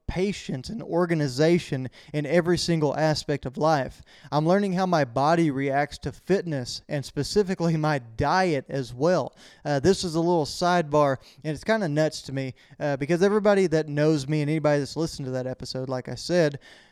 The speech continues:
knows that I'm a huge advocate for agriculture. I certified to be an ag teacher. I've managed a ranch. Uh, we've grown cattle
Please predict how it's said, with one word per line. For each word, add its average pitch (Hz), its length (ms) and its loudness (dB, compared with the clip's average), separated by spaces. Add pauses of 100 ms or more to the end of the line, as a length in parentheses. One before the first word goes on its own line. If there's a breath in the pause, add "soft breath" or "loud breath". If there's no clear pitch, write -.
(140)
knows 202 280 4
that 190 100 0
I'm 196 180 0
a 165 140 0
huge 196 640 -2
advocate 143 600 -2
for - 160 -6
agriculture. 143 640 0
I 135 60 -6
certified 135 440 -4
to 131 60 -6
be 127 120 -4
an 127 80 -6
ag 160 300 2
teacher. 156 460 -4 (240 soft breath)
I've 143 180 -2
managed 151 420 0
a 143 60 0
ranch. 170 540 0
Uh, 131 360 -2
we've 135 220 -2
grown 135 400 -4
cattle 151 500 0